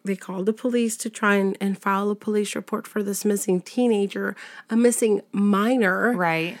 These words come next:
Speaker 1: And unfortunately,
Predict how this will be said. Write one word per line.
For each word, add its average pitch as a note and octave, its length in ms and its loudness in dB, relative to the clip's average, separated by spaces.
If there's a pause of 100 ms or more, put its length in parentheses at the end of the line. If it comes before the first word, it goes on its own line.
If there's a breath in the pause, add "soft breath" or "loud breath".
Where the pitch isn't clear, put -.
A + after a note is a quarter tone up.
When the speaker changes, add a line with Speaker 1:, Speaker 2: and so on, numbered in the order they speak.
(320 loud breath)
Speaker 1:
And A#3 720 6 (360)
unfortunately, A3+ 1300 6